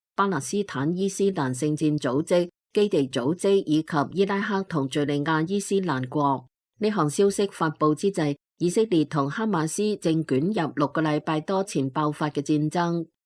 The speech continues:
響幾年之前，美國聯邦政府已經展開咗對幣安嘅調查。根據當日公布嘅法庭文件，幣安將支付十八億美元嘅刑事罰款，並且被沒收二十五億美元，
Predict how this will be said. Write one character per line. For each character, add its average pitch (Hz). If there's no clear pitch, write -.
響 156
幾 156
年 160
之 175
前， 135
美 165
國 180
聯 143
邦 226
政 165
府 147
已 202
經 202
展 151
開 196
咗 156
對 156
幣 139
安 180
嘅 175
調 139
查。 127
根 196
據 175
當 196
日 156
公 190
布 165
嘅 143
法 147
庭 135
文 127
件， 135
幣 156
安 220
將 220
支 220
付 147
十 143
八 156
億 202
美 147
元 156
嘅 147
刑 139
事 135
罰 135
款， 135
並 156
且 165
被 151
沒 139
收 202
二 175
十 139
五 135
億 180
美 147
元， 127